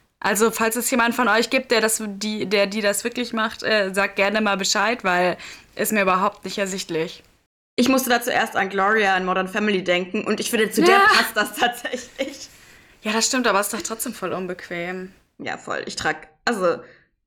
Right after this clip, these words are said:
Speaker 2: seit Corona trage ich nicht mal mehr ins Büro hohe Schuhe.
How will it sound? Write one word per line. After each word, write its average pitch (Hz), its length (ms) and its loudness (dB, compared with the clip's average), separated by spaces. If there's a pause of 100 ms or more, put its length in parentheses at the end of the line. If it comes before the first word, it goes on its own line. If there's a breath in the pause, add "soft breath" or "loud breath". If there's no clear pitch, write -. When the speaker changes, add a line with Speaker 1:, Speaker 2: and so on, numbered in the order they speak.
(220)
Speaker 2:
seit 185 300 -2
Corona 202 440 4
trage 185 260 0
ich 180 60 -4
nicht 185 140 -2
mal 175 80 2
mehr 165 160 2
ins 170 100 -4
Büro 165 300 -2
hohe 160 220 6
Schuhe. 156 520 -2